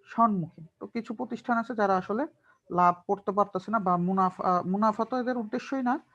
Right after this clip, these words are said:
মানে খরচগুলাও কাভার হচ্ছে না। কেন হচ্ছে না? সঠিক তথ্য গবেষণার অভাবে, সুষ্ঠু পরিকল্পনা বাস্তবায়নের অভাব। তারা পরিকল্পনা সুন্দরভাবে নিতে পারতেছে না। পরিকল্পনা নমনীয় না থাকায় প্রয়োজনীয় সিদ্ধান্তে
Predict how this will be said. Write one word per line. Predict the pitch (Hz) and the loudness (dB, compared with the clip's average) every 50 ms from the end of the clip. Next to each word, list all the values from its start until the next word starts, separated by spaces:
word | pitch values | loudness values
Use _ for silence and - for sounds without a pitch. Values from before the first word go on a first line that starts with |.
| _ - _ _ - | _ -20 _ _ -2
মানে | 170 180 180 - | -2 -2 -2 2
খরচগুলাও | - 208 208 214 190 180 185 190 208 208 202 | 2 4 4 4 2 0 2 4 4 4 4
কাভার | 185 175 165 165 160 139 | 2 0 0 0 -2 -4
হচ্ছে | 151 - _ - 165 147 | -8 -12 _ -14 -14 -14
না। | 143 - - | -12 0 2
কেন | 214 226 226 226 202 | 4 4 4 4 0
হচ্ছে | 196 190 - - 226 254 | 0 -6 -8 -8 -8 -8
না? | 302 - _ _ _ _ _ _ _ _ _ _ _ - | -8 -10 _ _ _ _ _ _ _ _ _ _ _ -2
সঠিক | - 214 214 240 226 - - | -2 -2 0 -2 -6 0 0
তথ্য | 226 214 220 - 220 196 196 | 0 0 2 -2 0 2 4
গবেষণার | 196 190 196 190 202 190 196 185 185 | 2 2 2 -2 -2 -2 0 0 0
অভাবে, | 185 196 220 269 - | 0 0 -2 -4 -4
সুষ্ঠু | - 185 185 - _ 175 170 180 | -6 -8 -8 -6 _ -8 -6 -6
পরিকল্পনা | 170 170 165 165 160 170 190 202 180 165 | -8 -4 -6 -6 -6 -6 -8 -8 -8 -10
বাস্তবায়নের | 160 - _ - 156 151 147 143 139 135 | -12 -14 _ -12 -12 -10 -10 -10 -10 -12
অভাব। | 135 147 - _ | -14 -16 -12 _
তারা | - 180 190 240 294 - _ _ _ _ _ _ _ _ _ | -6 -4 -4 -6 -6 -10 _ _ _ _ _ _ _ _ _
পরিকল্পনা | 202 202 202 208 202 190 180 180 170 175 170 165 | 0 0 2 2 0 0 0 0 -4 -4 -4 -4
সুন্দরভাবে | - 170 165 165 165 156 160 160 196 226 202 | -6 -4 -2 -2 -2 -2 -2 -4 -4 -4 -4
নিতে | 190 190 190 190 - | -6 -4 -6 -6 -8
পারতেছে | 185 170 - _ 160 - _ 156 143 | -8 -10 -8 _ -14 -14 _ -14 -16
না। | 147 - _ _ _ _ _ _ _ _ _ _ _ _ _ 190 | -16 -16 _ _ _ _ _ _ _ _ _ _ _ _ _ 0
পরিকল্পনা | 196 202 202 - 202 196 196 208 196 196 185 185 | 0 0 2 2 2 2 2 0 0 2 2 2
নমনীয় | 190 190 190 196 190 196 196 185 175 175 | 2 2 2 2 2 2 2 0 2 2
না | 175 170 170 - | 0 0 -2 -4
থাকায় | 170 - - 240 294 320 - _ _ _ _ | -8 -4 -2 -4 -4 -4 -8 _ _ _ _
প্রয়োজনীয় | - 170 180 175 165 180 175 175 196 240 320 - _ _ _ _ _ _ _ | -4 -2 -2 -2 -2 -2 -2 0 -2 -2 -4 -6 _ _ _ _ _ _ _
সিদ্ধান্তে | - 170 156 - 175 170 165 165 | -8 -8 -4 -2 -2 -2 -2 -2